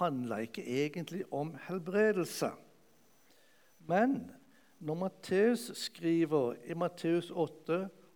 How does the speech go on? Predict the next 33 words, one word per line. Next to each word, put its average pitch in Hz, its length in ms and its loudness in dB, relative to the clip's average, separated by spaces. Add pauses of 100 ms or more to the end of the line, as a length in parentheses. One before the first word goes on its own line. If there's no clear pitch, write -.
(100)
om 165 320 0 (160)
hva 151 240 0
Jesus 139 560 -4
gjorde, 170 560 2 (1500)
eh, 117 240 -4
når 117 140 -4
han 131 160 -4
gikk 135 120 -8
omkring 185 400 -4
og 139 120 -4
helbreda, 165 560 -2
så 220 160 -8
står 151 300 2
det 160 260 0
i 170 80 -8
Matteus 151 380 -4
åtte 170 240 -4
seksten: 170 640 -2
"Da 151 120 4
det 151 120 0
ble 160 140 -2
kveld, 214 480 2 (840)
brakte 202 440 2
folk 185 360 0
til 180 260 0
ham 185 220 0
mange 156 300 2
som 160 180 -8
var 170 100 0
besatt 160 460 -4
av 139 120 2
onde 160 240 -2
ånder. 170 360 -2